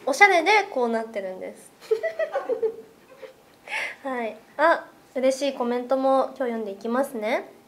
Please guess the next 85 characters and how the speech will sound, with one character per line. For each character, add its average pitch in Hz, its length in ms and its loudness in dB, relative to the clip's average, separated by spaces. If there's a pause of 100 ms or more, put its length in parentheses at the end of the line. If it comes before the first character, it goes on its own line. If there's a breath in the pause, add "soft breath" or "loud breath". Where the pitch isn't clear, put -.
(600 loud breath)
は 262 120 -2
い、 220 120 -4
早 262 180 -6
速 370 220 2
な 359 100 4
ん 254 80 2
で 214 80 -4
す - 100 -14
け 202 120 -8
ど、 180 280 -10
こ 294 80 0
の 311 400 4
番 254 220 -2
組 240 460 -6
は、 262 400 2
え 214 80 -6
ー、 196 40 -6
私、 233 340 -6
堀 277 260 -2
美 339 100 0
央 330 60 2
奈 269 200 -2
の、 359 200 0 (320 loud breath)
え 202 360 -4
ー、 202 60 -16
先 262 160 -2
日 254 300 -4
二 262 120 -2
十 240 120 -2
八 226 280 -10
日 294 240 -4
に 254 200 -2
乃 208 100 -8
木 220 60 -12
坂 220 260 -10
フ 226 120 -6
ォ - 60 -4
ー 226 40 -12
テ 226 80 -10
ィ - 20 -10
ー - 20 -12
シ 226 120 -12
ッ 226 60 -16
ク - 60 -18
ス - 140 -18
を 175 140 -10 (260 loud breath)
卒 247 240 -12
業 262 220 -2
し 269 60 -12
た 330 120 4
ん 311 80 0
で 233 80 -4
す 226 100 -14
け 208 120 -10
ど、 185 180 -8
卒 - 240 -10
業 359 180 2
記 359 140 -4
念 339 160 0
の 214 60 -6
フ - 80 -16
ォ - 80 -20
ト 254 100 -4
ブ 269 80 -4
ッ 285 60 -4
ク、 - 280 -14 (220 loud breath)
い 226 80 -12
つ 269 140 -8
の 277 80 0
間 277 100 2
に 240 140 -4
か - 200 -10
と - 80 -10
い 240 40 -4
う 247 40 -4
も 277 140 0
の 311 160 4
を、 - 120 -4 (340 loud breath)
明 277 60 6
日、 - 420 2 (100)
つ 339 100 4
い 294 100 4
に 190 220 -4
発 - 280 -10
売 190 280 -2